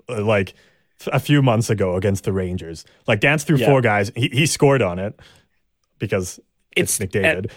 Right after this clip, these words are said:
Speaker 1: But,
Speaker 2: and
Speaker 1: like,
Speaker 2: another,
Speaker 1: no,
Speaker 2: another thing that
Speaker 1: then
Speaker 2: blows my
Speaker 1: Zegras pulled
Speaker 2: yeah.
Speaker 1: basically the same fucking move.
Speaker 2: Another thing that blows my mind as well is the fact that we were at that game. Like, I'm not an Oilers fan. I'm not a
Speaker 1: Oh, I know.
Speaker 2: Rangers fan, but I'm just like, man, I went to that game. I saw that. That was in the end that we were sitting.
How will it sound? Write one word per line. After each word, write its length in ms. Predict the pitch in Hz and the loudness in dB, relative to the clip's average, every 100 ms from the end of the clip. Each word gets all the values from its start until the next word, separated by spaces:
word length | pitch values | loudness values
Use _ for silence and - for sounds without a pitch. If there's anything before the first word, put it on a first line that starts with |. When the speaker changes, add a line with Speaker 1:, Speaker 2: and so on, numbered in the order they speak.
| - | 0
Speaker 1:
But, 80 | 196 | 4
Speaker 2:
and 80 | |
Speaker 1:
like, 80 | 202 | 6
Speaker 2:
another, 180 | 156 185 | 4 4
Speaker 1:
no, 80 | 185 | 4
Speaker 2:
another 260 | 185 208 226 | 6 4 4
thing 100 | 240 | 4
that 120 | 185 | 4
Speaker 1:
then 180 | 190 190 | 4 6
Speaker 2:
blows 180 | 147 151 | 6 6
my 120 | 147 | 4
Speaker 1:
Zegras 120 | 123 | 4
pulled 240 | - 185 | 4 4
Speaker 2:
yeah. 60 | 135 | 4
Speaker 1:
basically 400 | 180 185 202 196 | 2 2 2 2
the 80 | 165 | 2
same 240 | 190 185 | 2 2
fucking 280 | 180 180 175 | 2 0 2
move. 320 | 160 214 - _ _ _ _ _ | 2 0 -2 _ _ _ _ _
Speaker 2:
Another 200 | 160 175 | 4 4
thing 120 | 214 233 | 4 2
that 180 | 156 | 2
blows 240 | 135 131 127 | 2 0 2
my 120 | 131 | 0
mind 260 | 117 113 110 | 0 -2 -4
as 100 | 107 | -4
well 140 | 104 | -2
is 80 | 104 | -2
the 100 | 117 | -4
fact 200 | 117 113 | -6 -4
that 60 | |
we 120 | 110 175 | -2 -2
were 120 | 165 | -2
at 220 | 117 101 | -6 -6
that 180 | 127 135 | -4 -2
game. 320 | 143 151 170 - _ _ _ - | -2 -2 -4 -14 _ _ _ -4
Like, 80 | 131 | 0
I'm 80 | 190 | 4
not 100 | 196 | 4
an 80 | 135 | 4
Oilers 280 | 139 143 | 4 4
fan. 200 | 160 160 | 4 2
I'm 100 | 143 | 4
not 120 | 170 147 | 4 4
a 20 | |
Speaker 1:
Oh, 60 | |
I 160 | 131 127 | 4 2
know. 80 | 98 | 0
Speaker 2:
Rangers 180 | 127 - | -2 -4
fan, 300 | 110 120 139 | -2 -2 0
but 160 | 135 | 2
I'm 160 | 123 156 | 2 0
just 160 | 147 | 0
like, 160 | 147 127 - _ _ - | 0 0 -6 _ _ -6
man, 180 | 139 135 | -2 2
I 140 | 165 | 2
went 240 | 156 165 160 | 4 0 0
to 80 | |
that 160 | 143 120 | -4 -4
game. 260 | 123 120 - | -6 -8 -2
I 140 | 165 | -2
saw 360 | 175 - 131 139 | -2 0 0 2
that. 200 | 110 104 | -2 -2
That 100 | 151 | 0
was 120 | 165 | 0
in 180 | - 170 | 0 -2
the 160 | 160 135 | -2 -2
end 200 | 151 131 | -4 -4
that 100 | 104 | -6
we 120 | 135 | -4
were 120 | 131 | -4
sitting. 460 | - 131 123 82 | -4 -4 -4 -6